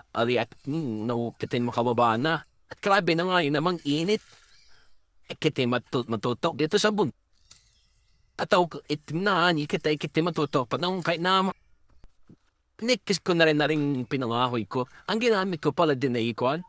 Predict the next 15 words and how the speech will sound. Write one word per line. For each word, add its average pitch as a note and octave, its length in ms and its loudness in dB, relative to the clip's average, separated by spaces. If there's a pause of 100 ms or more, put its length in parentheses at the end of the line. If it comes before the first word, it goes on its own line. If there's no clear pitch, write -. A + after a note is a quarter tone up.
(800)
bagin. C3+ 560 2 (100)
At - 140 -12
ang G#3+ 160 2
matibay-tibay F#3+ 580 2
mo F#3 140 0
naman E3+ 320 2
ang E3 80 -2
panari C#3+ 560 2
ko D3 160 -2
yan, A#3 240 -4
oh. - 40 -20 (480)
Yan A#3+ 240 -2
man F3+ 160 4
din C3+ 240 0
yung D#3 120 -2